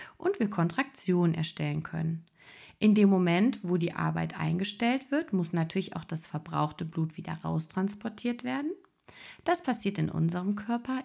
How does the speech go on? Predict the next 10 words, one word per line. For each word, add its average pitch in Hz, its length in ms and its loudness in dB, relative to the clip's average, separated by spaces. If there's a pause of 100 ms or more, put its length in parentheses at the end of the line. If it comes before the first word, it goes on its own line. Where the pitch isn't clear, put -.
über 170 240 -2
die 226 240 4
Venen. 160 480 4 (260)
Das - 220 -2
heißt, 320 240 -2
auch 160 100 -2
die 151 220 -2
Venenbahnen 208 800 2 (480)
fließen 180 400 0
zurück 170 540 -2